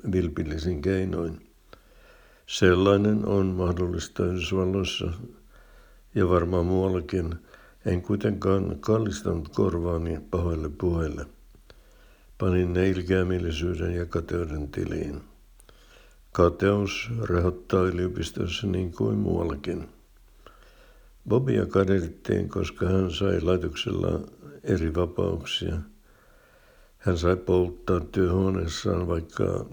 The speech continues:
tupakointi laitoksen tiloissa olikin kielletty. Bob sai myös aloittaa kesälomansa muita aikaisemmin. Nämä erivapaudet johtuivat siitä lepsusta tavasta, millä laitosta johdettiin.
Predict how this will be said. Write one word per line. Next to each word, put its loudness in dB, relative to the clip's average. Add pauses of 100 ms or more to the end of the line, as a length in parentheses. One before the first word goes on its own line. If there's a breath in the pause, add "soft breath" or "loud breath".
(120)
tupakointi 0
laitoksen -2
tiloissa -2
olikin -2
kielletty. -6 (1200 soft breath)
Bob 4 (300)
sai 4
myös -2
aloittaa 2
kesälomansa 0
muita -2
aikaisemmin. -6 (1800 soft breath)
Nämä 2 (340)
erivapaudet 0
johtuivat 0
siitä -2
lepsusta -4 (340)
tavasta, 2
millä 0
laitosta -2
johdettiin. -4